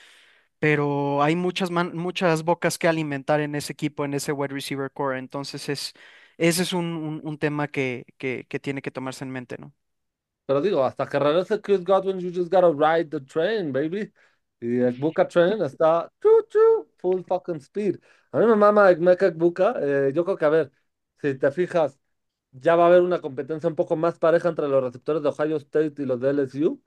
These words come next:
Speaker 2: ¿no? Los de Ohio State siendo Marvin Harrison junior, eh, Emeka Egbuka, eh,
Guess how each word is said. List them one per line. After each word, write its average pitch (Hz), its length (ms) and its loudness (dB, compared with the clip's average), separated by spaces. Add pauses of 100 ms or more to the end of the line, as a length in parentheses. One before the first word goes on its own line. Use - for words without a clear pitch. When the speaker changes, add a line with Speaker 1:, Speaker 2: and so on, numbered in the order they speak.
Speaker 2:
¿no? 139 140 -2
Los 147 120 -4
de 123 60 -4
Ohio 139 220 0
State 143 260 0
siendo 143 240 0
Marvin 147 360 2
Harrison 139 320 0
junior, 143 400 -4 (360)
eh, 123 140 6
Emeka 139 340 2
Egbuka, 143 600 0 (360)
eh, 120 800 2